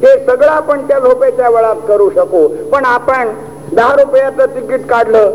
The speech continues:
आणि झोप जर आली तर ते परत करू, फेकून देऊ आणि आपण निद्रेच्या अधीन होऊ. कारण काय? अक्रिय अवस्था आहे ती. आपल्याला हवी आहे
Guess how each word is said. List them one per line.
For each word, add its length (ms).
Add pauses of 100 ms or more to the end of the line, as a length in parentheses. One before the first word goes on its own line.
(140)
आणि 180
झोप 380
जर 120
आली 240
तर 180
ते 140
परत 320 (120)
करू, 180
फेकून 440
देऊ 200 (200)
आणि 160
आपण 340
निद्रेच्या 500
अधीन 300
होऊ. 200
कारण 560
काय? 340 (180)
अक्रिय 380
अवस्था 420
आहे 100
ती. 140 (420)
आपल्याला 360
हवी 280
आहे 140